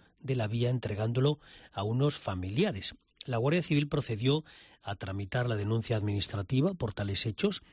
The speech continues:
y la aprehensión provisional del permiso de conducción y la pérdida de la vigencia del permiso para conducir por carencia de aptitudes psicofísicas. La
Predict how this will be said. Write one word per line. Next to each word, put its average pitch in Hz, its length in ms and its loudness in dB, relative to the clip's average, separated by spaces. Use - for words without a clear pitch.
y 143 140 0
la 135 120 2
aprehensión 143 680 0
provisional 131 640 2
del 113 240 0
permiso 135 480 2
de 120 320 2
conducción 117 560 0
y 165 40 2
la 107 120 0
pérdida 123 380 0
de 101 60 0
la 95 80 0
vigencia 123 420 0
del 120 80 0
permiso 120 500 2
para 127 220 0
conducir 127 480 0
por 165 160 0
carencia 117 500 0
de 117 220 -2
aptitudes 139 640 0
psicofísicas. - 1000 -2
La 135 360 2